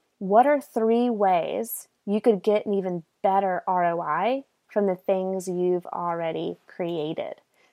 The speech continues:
Could you repackage them in some way? Could you create a series and sell it? Could you tweak some of the content and come out with a refresher course? Could you layer on, um,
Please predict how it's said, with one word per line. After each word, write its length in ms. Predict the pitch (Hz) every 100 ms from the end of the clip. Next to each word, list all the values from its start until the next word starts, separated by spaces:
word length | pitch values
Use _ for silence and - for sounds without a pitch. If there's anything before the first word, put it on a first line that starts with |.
| -
Could 280 | - 202 190
you 120 | 214
repackage 760 | 202 202 - 190 185 208 180 180
them 240 | 170 165
in 140 | 175
some 320 | 175 175 170 175
way? 440 | 175 165 - - - - _
Could 220 | - 196
you 140 | 185 208
create 480 | - 202 202 196 -
a 140 | 190
series 720 | - - - 208 202 190 170
and 160 | 180 185
sell 360 | - - 180 165
it? 240 | 95 - _ _ _ _ _ -
Could 180 | 202
you 120 | 214 214
tweak 360 | - 240 -
some 200 | - 226
of 100 | 214
the 120 | 190
content 720 | 185 - 196 196 208 214 170 -
and 100 | 190
come 200 | - 196
out 180 | 190 196
with 100 | 180
a 60 |
refresher 680 | 180 180 175 - 185 185 -
course? 580 | - - - - - - _ _ -
Could 300 | - 208 190
you 320 | 233 226 226
layer 380 | 208 202 208 196
on, 560 | 190 190 196 190 190 190 _ _ -
um, 520 | 190 185 185 185